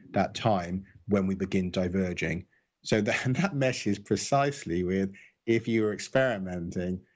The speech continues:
on an, a hominin population. 'Cause the other thing as well that the scientists have pointed out is that this likely happened in a very small, isolated group and then became persistent in that population before spreading outwards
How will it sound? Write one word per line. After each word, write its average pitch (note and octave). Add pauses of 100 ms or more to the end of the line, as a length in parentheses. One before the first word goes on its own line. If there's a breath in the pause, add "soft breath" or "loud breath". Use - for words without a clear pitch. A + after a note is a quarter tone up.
(280 soft breath)
on A2+
an, G#2+
a G2+
hominin G#2+
population. G#2
'Cause F#2+
the C3
other D3+
thing A2
as G2
well G#2+
that F2+
the G2
scientists G2+
have F#2
pointed G2
out F#2
is F#2 (260 loud breath)
that -
this C3
likely A2+
happened G#2
in G2+
a G2+
very A#2
small, A2 (160 loud breath)
isolated G2+
group - (320 loud breath)
and G2+
then G#2+
became G#2
persistent A2
in A#2
that G#2
population G2+ (300 loud breath)
before A2
spreading G#2+
outwards F#2+